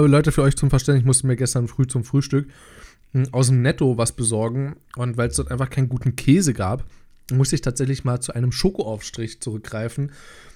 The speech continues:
Und da hatte ich die Auswahl zwischen Nutella und, äh, Nusetti. Und deswegen habe ich Nusetti genommen.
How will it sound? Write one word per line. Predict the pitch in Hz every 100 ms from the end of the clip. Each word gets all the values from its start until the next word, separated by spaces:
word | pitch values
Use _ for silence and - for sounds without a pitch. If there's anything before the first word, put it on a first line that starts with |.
| - -
Und | 131
da | 127
hatte | 131
ich | 131
die | 135
Auswahl | 127 151 127
zwischen | 151 139 135
Nutella | 127 131 135 139
und, | 131 131 131
äh, | 123 120 120
Nusetti. | 127 123 117 135 135 131 147 - _ - - -
Und | 117
deswegen | 117 131 117
habe | 110
ich |
Nusetti | 120 107 120 117
genommen. | 101 98 110